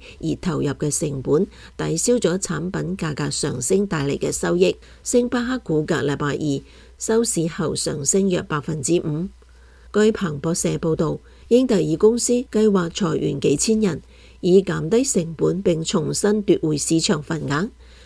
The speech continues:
該公司最早可能喺呢個禮拜宣布裁員計劃。英特爾預定喺八月一號公布第二季財報。英特爾目前約有十一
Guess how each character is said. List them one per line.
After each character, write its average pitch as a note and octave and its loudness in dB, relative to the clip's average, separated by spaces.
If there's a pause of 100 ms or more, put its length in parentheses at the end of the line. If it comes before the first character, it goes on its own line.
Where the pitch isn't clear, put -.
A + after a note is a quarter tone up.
(160)
該 G#3+ 4
公 A3 4
司 A#3+ 0
最 E3+ 2
早 D3+ 2
可 G3 -2
能 G3 -2
喺 D#3 -4
呢 F#3+ 4
個 E3+ -4
禮 D3+ -4
拜 F3 -2 (260)
宣 C4+ 0
布 F#3 0
裁 F3+ -4
員 C#3+ -4
計 D#3 -2
劃。 D3 -4 (540)
英 C#4+ 0
特 B3+ 2
爾 F#3+ 4
預 E3 2
定 D#3 -2
喺 E3 0
八 F3 -2
月 D#3+ -2
一 F#3 0
號 F#3+ 0
公 G3+ -2
布 F3 -2
第 E3 -4
二 D3+ -2
季 C#3+ -2
財 D#3+ -4
報。 D#3+ -4 (480)
英 A3 6
特 A3 0
爾 D#3+ -2
目 E3+ -6
前 D3+ -2
約 D#3 -4
有 C#3+ -2
十 - -2
一 F3+ 2